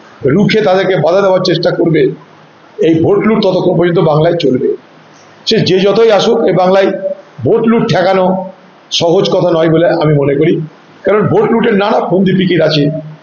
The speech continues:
শুধুমাত্র কাগজে কলমে কতগুলো তথ্য দিলেই এখানে ভোট লুট বন্ধ হয়ে যাবে, আমি মনে করি না তা সত্য।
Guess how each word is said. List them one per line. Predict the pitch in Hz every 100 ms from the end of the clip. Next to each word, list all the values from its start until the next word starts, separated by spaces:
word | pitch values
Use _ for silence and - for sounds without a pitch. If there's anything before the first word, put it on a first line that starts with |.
| -
শুধুমাত্র | - 208 214 226 208 - - - - -
কাগজে | 170 202 233
কলমে | 226 233 202 185 226 226 - 190
কতগুলো | 185 208 202
তথ্য | 202 190 196
দিলেই | 170 185 180 156 151 - - -
এখানে | 143 190
ভোট | 175 - - -
লুট | 190 - - - -
বন্ধ | 165 208
হয়ে | 190
যাবে, | 170 151 135 - - - - - - -
আমি | 175
মনে | 170 180
করি | 196 196
না | 180 185 208 - - -
তা | 165
সত্য। | - 147